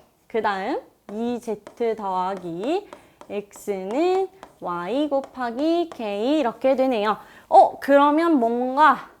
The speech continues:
이 세 개의 식을 더해보고 싶은 마음이 들어야 되는데,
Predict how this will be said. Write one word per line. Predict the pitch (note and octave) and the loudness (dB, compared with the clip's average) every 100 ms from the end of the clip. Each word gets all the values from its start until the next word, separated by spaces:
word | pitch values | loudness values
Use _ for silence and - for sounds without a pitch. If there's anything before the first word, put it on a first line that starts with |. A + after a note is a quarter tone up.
| _ | _
이 | B3 C4+ D4 | 0 4 4
세 | D4+ D#4 | 4 0
개의 | C#4+ D4 C#4+ | 2 4 4
식을 | C#4+ B3+ D4 | 2 2 2
더해보고 | A#3 - G#3+ A3 A3 G#3+ G#3+ G#3+ | 2 0 2 4 2 2 2 -2
싶은 | - _ - | -2 _ -6
마음이 | G#3 F#3+ G3 A3 | 0 0 0 -2
들어야 | A3 G3 G3 G3+ | 2 4 6 4
되는데, | G3+ G#3+ A#3 G3 E3+ C4 | 0 -2 -2 -2 0 0